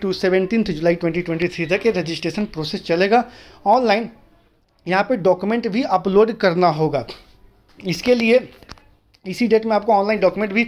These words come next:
अ, अपलोड करना होगा। एलिजिबल वही स्टूडेंट होंगे जो नीट पीजी ट्वेंटी ट्वेंटी थ्री के एग्ज़ाम में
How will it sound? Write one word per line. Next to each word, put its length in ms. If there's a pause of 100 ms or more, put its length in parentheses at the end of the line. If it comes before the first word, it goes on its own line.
(500)
अ, 380
अपलोड 320
करना 240
होगा। 260 (320)
एलिजिबल 400
वही 220
स्टूडेंट 360
होंगे 280 (220)
जो 440
नीट 460 (720)
पीजी 220
ट्वेंटी 240
ट्वेंटी 240
थ्री 160
के 80
एग्ज़ाम 500
में 220